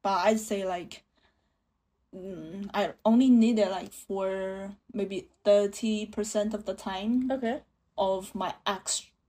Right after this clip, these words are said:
Speaker 1: actual time spent on this app.
Speaker 2: Yeah.
Speaker 1: The seventy, the other seventy percent of time, I just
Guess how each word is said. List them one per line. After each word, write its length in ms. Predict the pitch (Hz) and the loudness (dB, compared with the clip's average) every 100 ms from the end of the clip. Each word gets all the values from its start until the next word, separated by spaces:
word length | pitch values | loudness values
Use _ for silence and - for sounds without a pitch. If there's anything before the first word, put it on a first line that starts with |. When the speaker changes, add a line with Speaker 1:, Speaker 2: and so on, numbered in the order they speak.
| - | -6
Speaker 1:
actual 380 | 202 - 208 196 | -6 -6 -10 -8
time 260 | - 185 | -10 -10
spent 360 | - - 180 180 | -10 -10 -10 -10
on 180 | 175 175 | -10 -12
this 380 | 165 - - - _ _ _ _ _ | -14 -16 -18 -20 _ _ _ _ _
app. 320 | 185 143 - _ | -6 -6 -12 _
Speaker 2:
Yeah. 180 | 233 208 | -2 0
Speaker 1:
The 60 | 202 | 0
seventy, 600 | 214 202 208 208 190 - _ _ - | -2 -2 -4 -4 -6 -10 _ _ -4
the 140 | 196 | -2
other 240 | 190 202 | 0 -2
seventy 360 | 202 190 190 - | -6 -8 -12 -12
percent 360 | - 185 185 180 | -12 -10 -10 -12
of 120 | - | -12
time, 240 | 180 170 | -12 -10
I 60 | 165 | -12
just 440 | - 175 - - | -12 -8 -8 -8